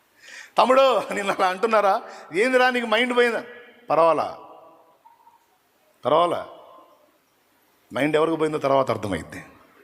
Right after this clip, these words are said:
ఏ నోళ్ళు నిన్ను తృణీకరించినాయో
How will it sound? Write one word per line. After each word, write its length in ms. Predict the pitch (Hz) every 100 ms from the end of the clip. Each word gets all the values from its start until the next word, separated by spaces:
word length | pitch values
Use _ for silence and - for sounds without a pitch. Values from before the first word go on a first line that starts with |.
| _ - _ _ _ _ - _ _ _ _ _ _ _ - - - -
ఏ 100 | 120
నోళ్ళు 300 | 127 143 147
నిన్ను 500 | 143 135 127 113 - - - 127
తృణీకరించినాయో 920 | 139 147 135 131 120 120 110 101